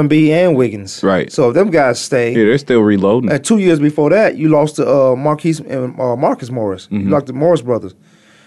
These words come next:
Speaker 1: So Kansas, right now today, <clears throat> will be giving Kentucky, Virginia, those top tier teams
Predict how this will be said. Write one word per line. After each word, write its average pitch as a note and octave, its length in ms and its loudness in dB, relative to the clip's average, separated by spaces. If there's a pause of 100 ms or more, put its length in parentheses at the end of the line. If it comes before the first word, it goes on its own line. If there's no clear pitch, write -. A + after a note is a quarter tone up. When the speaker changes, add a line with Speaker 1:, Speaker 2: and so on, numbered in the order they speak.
(200)
Speaker 1:
So D#3 120 -2
Kansas, G3+ 540 0 (880)
right D#3+ 260 2
now D#3+ 240 2
today, C3 480 -2 (120)
<clears throat> F#3 140 -10 (140)
will D3 100 0
be C#3+ 160 0
giving C3+ 480 -2 (1160)
Kentucky, D#3+ 840 0 (1040)
Virginia, C#3+ 920 -2 (960)
those C#3 260 0
top D3+ 300 -4
tier D3 260 0
teams C3 520 -4